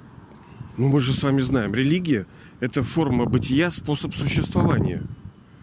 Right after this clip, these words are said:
Религиозные все люди, они по-своему, там что-то у кого-то в башке там крутится, все ш-, из чего-то сделают башков.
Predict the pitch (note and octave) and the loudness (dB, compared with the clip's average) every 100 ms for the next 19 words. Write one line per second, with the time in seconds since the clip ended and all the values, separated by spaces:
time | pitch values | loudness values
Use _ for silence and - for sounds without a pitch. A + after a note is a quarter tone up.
0 | - - - - - A#2 C3 C3 D#3+ G#3+ | -20 -20 -14 -14 -6 -2 0 2 2 2
1 | E3 D3+ C#3+ - D#3+ A#2+ F#2 F#2 G#2 C#3 | 2 0 0 0 2 2 0 -4 0 2
2 | D#3+ E3+ - G3 E3+ A#2+ G#2+ A#2 G#2+ D3+ | 2 2 -2 0 2 0 -2 -4 -2 -4
3 | C3 B2+ A#2+ B2+ B2+ B2 A2+ B2 A#2 C#3 | -2 -2 -2 -2 -2 -2 -4 -4 -4 -4
4 | A#2 G#2+ - - - - - C#3+ F#3 C#3 | -4 -6 -8 -12 -12 -14 -4 0 0 0
5 | F#2 G#2+ - G#3 F#3 G#2+ - - - - | -4 -4 -2 0 0 -2 -10 -20 -20 -20
6 | - - - D#3+ - E3 - - D3 - | -20 -18 -6 -4 0 0 0 2 2 0
7 | - B2+ A2 D3+ E3+ D3 A#2+ D3 - C#3 | 2 -2 2 4 4 0 0 -2 -2 -4